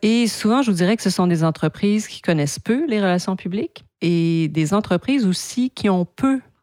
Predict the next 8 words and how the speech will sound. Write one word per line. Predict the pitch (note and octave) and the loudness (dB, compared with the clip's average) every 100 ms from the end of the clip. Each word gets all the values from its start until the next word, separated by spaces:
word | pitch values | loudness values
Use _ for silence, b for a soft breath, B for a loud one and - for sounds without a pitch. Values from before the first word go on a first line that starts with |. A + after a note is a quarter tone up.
| _ - | _ -4
investi. | D#3 C#3+ C#3 - - G3+ B3+ A3+ | -2 -2 -4 -8 -8 -4 -4 -4
Dans | C#3 C3 | -6 -4
quoi ? | - G3 | -2 0
Dans | C#3+ | 0
le | C#3+ | 0
marketing, | D3+ - F#3 - A3+ G#3 | -4 -2 -2 0 0 2
évidemment, | D3+ C#3+ D3 E3 E3+ | 0 0 0 0 -2
la | D#3+ C#3+ | -4 -8